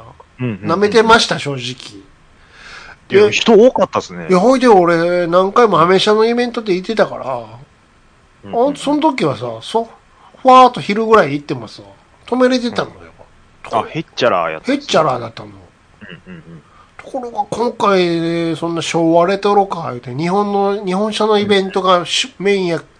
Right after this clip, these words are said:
Speaker 2: たのもあるんか知らんけどさ、
Speaker 1: うんうんうんうん。
Speaker 2: みつるくんなの行ったらもう駐車場が。完全に、
Speaker 1: あ、
Speaker 2: マン、
Speaker 1: そう。み-、
Speaker 2: マン言うて。
Speaker 1: みつ-、みつるくんとかいうのは、
Speaker 2: うん。
Speaker 1: もうフィメールにかかってこないんすよ。
Speaker 2: ええねん、そんなん知らんわ。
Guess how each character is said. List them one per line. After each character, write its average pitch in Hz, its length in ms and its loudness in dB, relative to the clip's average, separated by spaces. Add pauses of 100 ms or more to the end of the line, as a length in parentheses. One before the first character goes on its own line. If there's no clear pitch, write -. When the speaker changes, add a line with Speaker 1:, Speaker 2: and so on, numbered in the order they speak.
Speaker 2:
た 156 120 -2
の 143 120 -4
も 131 140 -4
あ 139 60 -2
る 160 60 -2
ん 160 120 -4
か 147 100 -6
知 139 100 -12
ら 139 80 -10
ん 127 40 -12
け 113 40 -14
ど 104 80 -18
さ、 101 60 -20 (580)
Speaker 1:
う 104 40 -14
ん - 20 -10
う 101 40 -12
ん 87 140 -16
う 98 40 -18
ん 90 40 -12 (680)
う 143 40 -4
ん。 156 60 -2
Speaker 2:
み 240 80 -2
つ 311 180 2
る 320 140 6
く 208 180 4
ん 160 60 0
な 147 100 2
の 127 160 -2
行 135 100 -2
っ 139 40 -18
た 143 140 -2
ら 123 120 -2
も 117 240 -8
う 117 80 -16
駐 143 160 -2
車 156 160 4
場 123 240 -6
が。 113 220 -18 (480)
完 196 360 -4
全 160 220 0
に、 139 100 -4 (120)
Speaker 1:
あ、 - 0 -
Speaker 2:
マ 226 340 6
ン、 - 20 -4
Speaker 1:
そ - 0 -
う。 107 40 -6
み-、 113 300 -6
Speaker 2:
マ 240 440 6
ン 139 40 -2
言 180 100 0
う 123 40 -14
て。 - 320 -10 (800)
Speaker 1:
み 135 160 -2
つ-、 - 160 -4
み 202 40 -4
つ - 20 -8
る 196 100 -6
く - 300 2
ん 95 100 -4
と 85 160 -6
か 76 580 -4
い 90 180 -6
う 113 200 2
の 87 160 -2
は、 87 420 0
Speaker 2:
う 160 60 -8
ん。 147 240 -8
Speaker 1:
も 214 160 0
う - 20 -2
フ - 140 -4
ィ 214 200 4
メ 127 180 4
ー - 20 0
ル 85 140 -8
に 80 180 -12
か - 240 -2
か - 80 2
っ - 80 -4
て - 100 -8
こ 190 220 -4
な 180 160 2
い 156 60 -2
ん 185 40 -4
す 214 140 -2
よ。 214 80 8
Speaker 2:
え - 20 0
え - 20 0
ね 147 160 0
ん、 - 40 -12
そ 180 80 -4
ん - 20 0
な 160 60 0
ん - 20 -4
知 170 120 -4
ら 175 100 2
ん 156 80 2
わ。 101 280 -10